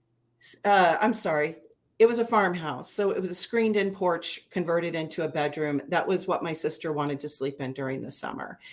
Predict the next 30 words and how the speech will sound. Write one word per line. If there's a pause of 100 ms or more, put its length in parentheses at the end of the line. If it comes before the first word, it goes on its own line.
(160)
So (220)
the
three
of
us (120)
all
slept
in
that
converted
porch. (100)
Um, (300)
and
during
the
night
or
before
we
got
to
sleep,
there
was
a
light
illuminating
from
the
barn,